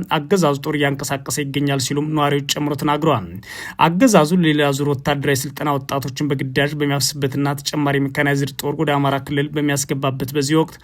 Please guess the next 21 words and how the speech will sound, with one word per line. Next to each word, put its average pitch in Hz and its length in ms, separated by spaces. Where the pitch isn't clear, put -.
የተለያዩ 170 500
ጊዜያት 143 420
በመከላከያ 147 680
ሰልጥነው 135 220
ግዳጅ 143 300
የተሰማሩ 135 460
የሚኒሻና 156 500
አድማ 156 260
ብተና 143 360
ፖሊስ 143 320
አባላት 143 340
ደግሞ 147 240
በገፍ 143 400
ወደ 151 160
ፋኖ 139 260
እየተቀላቀሉ 143 600
ይገኛሉ። 151 480
ባለፉት 180 400
ሁለት 170 200
ቀናት 147 280
ብቻ - 120